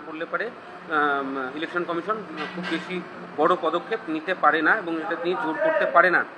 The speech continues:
এরকম একটা গাইডলাইন কিন্তু আছে। তো সেটা যদি আমরা পাই, নিশ্চয়ই আপনাদেরকে প্রোভাইড করবো, আপনারাও চেষ্টা করুন খোঁজার। আহ, তো যারা বিএলও ডিউটি করতে চাইছেন না, নিশ্চয়ই আপনারা বিএলও ডিউটি করবেন না। আমি আপনাদেরকে আবারও বলছি, ঠিক একই রকমভাবে আমাদের দিনের পর দিন যে কাজের বহর বেড়ে চলেছে,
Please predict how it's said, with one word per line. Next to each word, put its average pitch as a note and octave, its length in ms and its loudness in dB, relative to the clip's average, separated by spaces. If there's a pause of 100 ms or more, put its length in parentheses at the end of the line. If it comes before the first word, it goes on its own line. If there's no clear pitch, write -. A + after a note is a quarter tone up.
(200)
এরকম D#3+ 240 -2
একটা F3 140 2
গাইডলাইন D#3+ 420 0
কিন্তু - 220 0
আছে। D#3 260 0 (460)
তো D#3+ 100 -2
সেটা G3 200 -4
যদি B3 180 -4
আমরা A3+ 180 4
পাই, G#3+ 200 2
নিশ্চয়ই G#3+ 280 -4
আপনাদেরকে F#3 360 -4
প্রোভাইড F3+ 420 2 (100)
করবো, E3 180 -4
আপনারাও F3+ 360 2
চেষ্টা F3 220 -4
করুন E3+ 320 -4
খোঁজার। D#3+ 240 0 (420)
আহ, C#3+ 460 6
তো D#3+ 220 -6
যারা D#3 180 0
বিএলও D3+ 280 -2
ডিউটি E3 240 -4
করতে E3 220 -6
চাইছেন D#3+ 340 -2
না, F3+ 120 4
নিশ্চয়ই E3 360 -4
আপনারা D#3 240 0
বিএলও D3 240 -6
ডিউটি D3+ 280 -10
করবেন E3+ 260 -4
না। F#3+ 180 0 (480)
আমি C#3 120 -4
আপনাদেরকে E3+ 420 -2
আবারও E3 280 4
বলছি, - 560 -8 (140)
ঠিক F#3 140 -6
একই E3+ 240 0
রকমভাবে G3 500 -2
আমাদের E3+ 300 -2
দিনের F#3 300 -4
পর G3+ 200 -4
দিন F#3+ 240 -10
যে F#3 120 -4 (120)
কাজের E3 260 2
বহর F3 280 -2
বেড়ে E3 220 -4
চলেছে, F3 360 -8